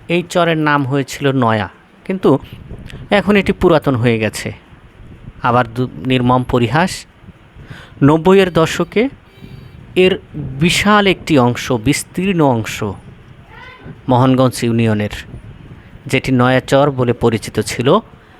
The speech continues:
নদীর গর্ভে সম্পূর্ণরূপে বিলীন হয়ে যায়। এখন যেটুকু আপনারা দেখবেন বা দেখছেন, এগুলো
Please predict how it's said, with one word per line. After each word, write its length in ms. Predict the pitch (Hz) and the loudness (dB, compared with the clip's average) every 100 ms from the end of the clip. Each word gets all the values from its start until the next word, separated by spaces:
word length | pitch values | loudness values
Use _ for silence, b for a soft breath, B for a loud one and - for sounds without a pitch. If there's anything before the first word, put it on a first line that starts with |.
| - 120 | -4 0
নদীর 340 | 123 123 123 | 2 4 2
গর্ভে 420 | 120 123 117 143 | 2 2 2 0
সম্পূর্ণরূপে 760 | - 131 120 131 127 123 110 117 | 0 -2 -2 0 2 2 0 -2
বিলীন 300 | 113 110 107 | 0 0 -2
হয়ে 240 | 113 107 | -2 -4
যায়। 220 | 101 104 - - B B - | -2 -6 -6 -16 B B -4
এখন 300 | 185 170 214 | -2 2 2
যেটুকু 360 | 190 196 196 185 | 2 2 0 0
আপনারা 320 | 170 170 165 | 0 2 0
দেখবেন 540 | 139 139 135 147 175 208 - | 2 0 2 0 0 -4 -10
বা 220 | 120 131 | -2 0
দেখছেন, 520 | 120 127 - - 160 185 B B B | 0 -2 -4 -4 -4 -4 B B B
এগুলো 500 | 190 196 240 196 151 | 0 2 4 4 2